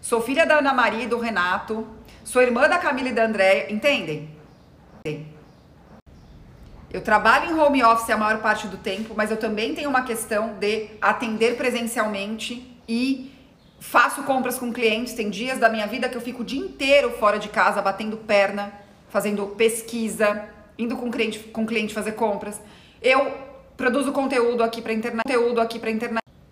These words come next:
Entendem o ponto? E aí, a Débora, a, a Roberta colocou o seguinte:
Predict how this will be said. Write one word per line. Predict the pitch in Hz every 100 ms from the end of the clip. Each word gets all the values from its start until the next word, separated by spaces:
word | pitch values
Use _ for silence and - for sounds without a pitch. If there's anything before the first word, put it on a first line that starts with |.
| _ _ _ _ _ _ _ _ _ _ _ _ _ - - -
Entendem | 226 294 277 220
o |
ponto? | 185 190 190 - 139 - - _ - - - - - - - - - - - - - - - - _ - - - - - - - - -
E | 208
aí, | 220 226 277 302 302 - - - - - - - - - -
a | 220
Débora, | 226 226 233 220 -
a, | 196 196 196 - - - - - _ _ _ -
a | 208
Roberta | 240 240 233 262 254
colocou | 254 254 254
o |
seguinte: | 262 220 180 156 - 143